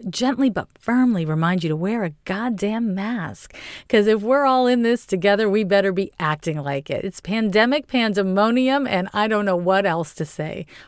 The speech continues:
Wash your paws, wear a mask. Said it, I'll say it again. Thank you. I love you. Okay.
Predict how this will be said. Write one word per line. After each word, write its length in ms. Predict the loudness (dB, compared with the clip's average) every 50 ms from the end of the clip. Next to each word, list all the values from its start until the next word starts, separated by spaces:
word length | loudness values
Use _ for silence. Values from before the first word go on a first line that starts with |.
| _ -6
Wash 240 | -4 -2 -2 -2 -4
your 80 | -6 -6
paws, 400 | -6 -8 -6 -6 -6 -8 -10 _ -8
wear 200 | -6 -6 -4 -6
a 40 | -6
mask. 420 | -8 -8 -10 -10 -10 -10 -10 _ _ -10
Said 280 | -4 0 0 2 2 2
it, 180 | 2 0 -2 _ _ _ -8
I'll 80 | -6
say 220 | -4 -4 -2 -2 -2
it 80 | -4
again. 380 | -4 -6 -6 -6 -6 -6 -8 -12 _ _ _ _ _ _
Thank 240 | -4 -4 -4 -4 -4
you. 220 | -4 -6 -6 -6 -8 _ _ _ _ _
I 80 | -8 -6
love 200 | -4 -6 -6 -8
you. 220 | -10 -14 -14 -16 -16 -20 -20 -20 -20 -20 -20 -14 _ -2
Okay. 360 | -2 0 0 0 -2 -4 -6